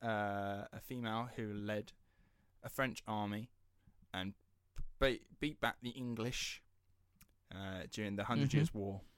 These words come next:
Speaker 1: and, uh, was unceremoniously, <laughs> uh, uh, killed for her, uh, actions. Um, you know,
Speaker 2: Yeah,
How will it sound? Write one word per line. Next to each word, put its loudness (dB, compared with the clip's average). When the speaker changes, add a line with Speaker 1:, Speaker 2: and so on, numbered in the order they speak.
Speaker 1:
and, -6
uh, 0
was -6
unceremoniously, -2
<laughs> -20
uh, -6
uh, -6
killed 0
for -2
her, -2
uh, -6
actions. -2
Um, -2
you 4
know, 10
Speaker 2:
Yeah, 6